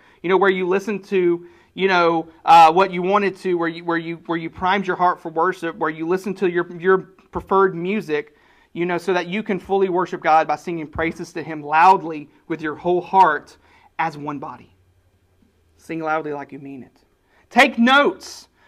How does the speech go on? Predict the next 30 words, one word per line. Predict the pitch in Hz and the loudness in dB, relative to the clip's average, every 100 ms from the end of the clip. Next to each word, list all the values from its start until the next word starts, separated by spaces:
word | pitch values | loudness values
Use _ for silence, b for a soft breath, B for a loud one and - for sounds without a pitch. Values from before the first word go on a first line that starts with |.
| _ - | _ 0
Another | 226 269 | 4 6
one | 247 220 | 6 6
I've | 190 | 6
mentioned, | 220 226 214 190 - | 4 0 -4 -6 -4
uh, | 175 175 165 | 2 4 4
here | 180 220 | 0 0
before, | 202 220 240 208 | -2 -4 -2 -2
you | 170 | -2
know, | 175 180 | -2 2
I, | 175 - b b b - | 2 0 b b b 0
I | 226 | 4
know, | 262 294 | 6 6
I | 240 | 6
know, | 240 294 285 262 - | 4 4 4 2 -2
it, | 247 214 | -8 -6
it, | 262 226 | -8 -6
'cause | 254 | -4
the | 247 | 0
thing | 311 | 0
is, | 240 | 0
it's | 233 | -4
how | - 269 349 | 2 6 8
we | 302 | 8
remember | 302 233 254 262 277 | 6 6 4 2 0
and | 226 214 | 0 2
then | 254 240 | 2 2
regurgitate | 247 170 220 254 247 233 208 196 | 0 2 6 6 6 0 0 2
what | 196 - | 2 0
we've | 185 156 | -6 -8
learned, | 147 120 | -14 -14